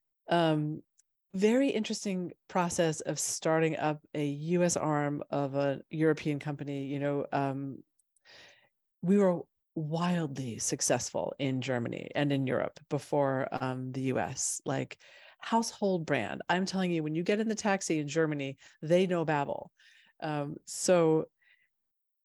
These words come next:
we did not have that success in the U S at all. Uh, it was very challenging, and we, and we, and we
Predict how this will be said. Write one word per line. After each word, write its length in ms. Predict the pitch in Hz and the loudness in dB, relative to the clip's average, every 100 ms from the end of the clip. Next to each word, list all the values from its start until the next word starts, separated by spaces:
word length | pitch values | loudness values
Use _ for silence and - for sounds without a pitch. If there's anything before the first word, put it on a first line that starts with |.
| - | -6
we 180 | 160 196 | 2 2
did 140 | 180 | 4
not 180 | 214 285 | 4 4
have 180 | 208 143 | 2 2
that 160 | 110 | 0
success 480 | - 139 135 113 - | -4 -2 -2 0 -2
in 140 | 147 | -2
the 100 | 143 | -2
U 180 | 139 135 | -2 -2
S 300 | 110 131 - - | -4 -4 -8 -2
at 140 | 170 | 2
all. 460 | 202 202 - 139 - | 4 4 2 -2 -2
Uh, 200 | 160 147 | 2 2
it 60 | 139 | 0
was 120 | 143 | 0
very 220 | 175 226 | 2 2
challenging, 760 | 214 160 135 135 135 135 156 170 | 2 0 0 -4 -6 -6 -6 -8
and 340 | 147 139 139 139 - _ _ _ _ _ _ _ _ - - | -6 -6 -6 -10 -14 _ _ _ _ _ _ _ _ -20 -6
we, 220 | 170 160 - - | 0 0 0 0
and 100 | 165 | 4
we, 140 | 170 | 4
and 140 | 165 165 | 4 4
we 200 | 160 | 4